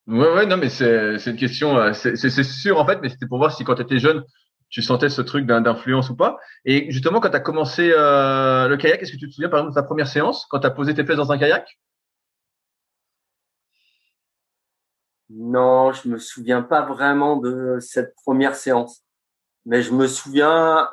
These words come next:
Speaker 2: très rapidement, mais en fait, je suis, euh, je suis du club de Vienne et donc, euh, des fois, le Rhône, il est un peu en crue. Et des fois, il y a,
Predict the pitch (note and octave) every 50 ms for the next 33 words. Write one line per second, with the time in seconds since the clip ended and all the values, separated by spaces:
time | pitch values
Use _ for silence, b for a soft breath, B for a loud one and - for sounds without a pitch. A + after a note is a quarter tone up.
0 | - - - - D#3 D3+ D3+ C#3+ D#3+ D3+ - - E3 C#3+ C3 D3+ D3+ D#3+ F3 F3+
1 | F3 F3 - _ _ _ _ _ _ _ _ _ _ _ _ _ _ _ _ A#2
2 | A2 A#2 A#2 A2+ A#2 A#2 A#2 A2+ A2+ A2+ A#2 A2+ G#2+ - D#3+ C3+ C3+ - - C#3
3 | B2 A#2 A#2 A#2 A2+ A2+ A2+ - - A#2 A2 A2+ - _ B2+ A#2+ A#2 A#2 B2 A#2
4 | G#2+ G#2+ C3 D3 D#3+ E3+ E3+ D#3 C3 A#2+ A#2+ A2+ A2 B2 B2+ C3+ C3 - C#3 B2+
5 | B2 A#2+ A#2 A2+ A#2 A#2 - - E3+ D#3+ C#3 B2 B2+ D3+ D#3+ D3+ C3+ A#2+ A#2 A2+
6 | A2+ A#2+ A#2+ A#2+ - C#3+ C#3+ C#3 C#3 C#3 - - - D3+ E3+ F#3 F#3 _ _ _
7 | _ _ _ _ _ _ _ - - G#2 A#2 B2+ - - E3+ E3 D3+ C#3 B2+ B2
8 | A#2+ A#2+ A#2+ A#2 A#2 A2+ A2+ A2+ A2 A2 A2 G#2+